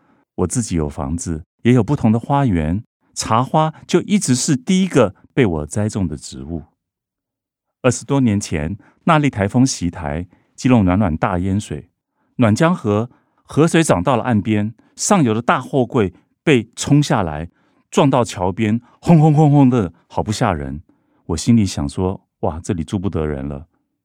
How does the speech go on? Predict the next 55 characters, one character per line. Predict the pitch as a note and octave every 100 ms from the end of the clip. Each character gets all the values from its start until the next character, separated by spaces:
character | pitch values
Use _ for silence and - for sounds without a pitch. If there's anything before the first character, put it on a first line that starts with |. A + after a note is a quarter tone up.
| _
好， | - D#2+
我 | F2
就 | E2+ A2+
开 | A2+
始 | G#2+ - D2+
去 | - G2+ F2 F2
台 | - -
北 | D2+
找 | E2+ D#2+ C#2
房 | - C2+
子。 | E2 E2 - _ _ _ _ _ _ _ _
找 | A#2 F#2+
房 | A#2+ C3+
子 | C#3+
的 |
条 | C#3 G2+ F2+
件 | A2 A2+ E2+ _ _
就 | C3
是 | B2+
要 | A#2+
找 | G#2 D2 - _ _ _
有 | G2 D#2
种 | - C4
花 | - G#2+ A2+
可 | A2+ - D2+
能 | C2+ D2+
性 | - F#2+
的 |
房 | D#2 D2 C2+
子。 | - D#2+ _ _ _ _ _ _ _ _
很 | - C#3
幸 | A3+ A3+
运 | G#3
的， | F3 D#3 - -
我 |
找 | C#3+ G2
到 | C3 B2
现 | - D#3+
代 | C#3+
的 | A2+
住 | - A#2+
所。 | F#2+ C#2+ B1 _ _ _ _ _ _
记 | A2+
得 | F#2
那 | F2+ A2
时 | -
候 | F2+ G#2
仲 | B2
介 | G2 A2 F2+
带 | A2+
我 | E2
去 | G#2
看 | - G2
房 | E2+ D2+
子， | E2 D#2